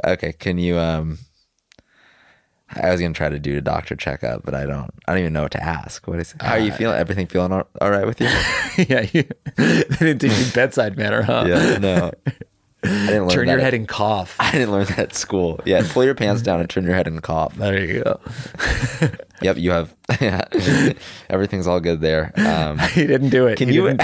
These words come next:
Speaker 2: he didn't give me a checkup.
Speaker 1: <laughs> Can you re-, you can really tell if somebody has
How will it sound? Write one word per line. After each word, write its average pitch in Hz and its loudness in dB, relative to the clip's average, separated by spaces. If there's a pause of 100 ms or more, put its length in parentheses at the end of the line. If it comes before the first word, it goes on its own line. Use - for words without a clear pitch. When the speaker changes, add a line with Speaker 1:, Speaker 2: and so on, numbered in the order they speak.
Speaker 2:
he 156 4
didn't 143 4
give 135 2
me 120 4
a - 2
checkup. 107 0 (100)
Speaker 1:
<laughs> - -20
Can 123 -2
you 185 0
re-, 110 4 (460)
you 131 2
can 165 2
really 117 4
tell 92 2
if 95 0
somebody 90 -2
has 82 -2